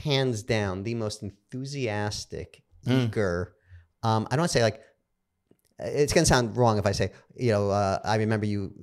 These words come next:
Speaker 1: I see it clearly, that, that whole meeting that we had in the
Speaker 2: Mm-hmm.
Speaker 1: office, and, you know, you were desperate to do Stitchers. Like,
Speaker 2: Yes.
Speaker 1: like, you really, you loved the script, you loved the idea, you loved,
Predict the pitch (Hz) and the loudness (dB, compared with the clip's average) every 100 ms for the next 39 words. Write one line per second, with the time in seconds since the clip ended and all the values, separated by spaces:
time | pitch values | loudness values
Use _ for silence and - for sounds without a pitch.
0 | - - - 104 95 104 104 - - 101 | -20 -8 0 0 0 -6 -8 -2 0 0
1 | - 120 131 90 85 87 87 92 98 85 | 0 0 2 -2 -4 -6 -6 -4 -6 -4
2 | 90 98 92 85 87 104 107 98 82 92 | -6 -6 -8 -10 -8 -4 -4 -4 -6 -2
3 | 127 120 113 - - - - _ 113 107 | 0 0 -4 -6 -16 -20 -20 _ -4 -2
4 | 104 104 98 - _ - 127 107 104 117 | 0 -2 -6 -12 _ -6 0 0 2 0
5 | 139 127 107 - - 113 117 - 78 - | 4 4 2 -4 0 0 0 -4 -8 -10
6 | _ _ - - 92 92 90 87 - 104 | _ _ -20 -12 -8 -4 -4 -6 -2 -2
7 | - - 107 - - - 90 90 85 101 | -2 -8 -10 -14 -14 -8 -2 0 0 -2
8 | - 107 110 120 131 123 120 101 - _ | -2 -4 -2 -4 -2 -2 -2 -6 -12 _
9 | 110 101 110 104 107 - - 92 - 92 | -6 2 2 2 -2 -8 -6 -6 -6 -8
10 | 101 104 101 104 95 92 92 82 92 90 | -4 -4 -2 -2 -2 -2 -4 -6 -6 -4
11 | 101 95 | -4 -4